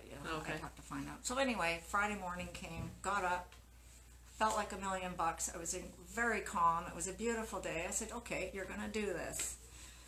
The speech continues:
Speaker 1: So
Speaker 2: Were you by yourself?
Speaker 1: Yes, I, I go
Speaker 2: So
Speaker 1: by myself.
Speaker 2: Yeah, I know, but, like, were there other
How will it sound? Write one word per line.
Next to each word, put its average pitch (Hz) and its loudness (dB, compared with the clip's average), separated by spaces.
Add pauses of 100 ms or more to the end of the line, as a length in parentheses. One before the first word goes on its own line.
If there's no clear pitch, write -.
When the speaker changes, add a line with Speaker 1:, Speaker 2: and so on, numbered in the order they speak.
(280)
Speaker 1:
So 202 8
Speaker 2:
Were 226 12
you 262 12
by 262 12
yourself? 311 10
Speaker 1:
Yes, 202 8
I, 185 2
I 185 4
go 175 -2
Speaker 2:
So 226 10 (100)
Speaker 1:
by 202 6
myself. 170 -2 (220)
Speaker 2:
Yeah, 233 12
I 226 12
know, 220 10
but, 196 8
like, 190 8
were 190 6
there 190 10
other 208 10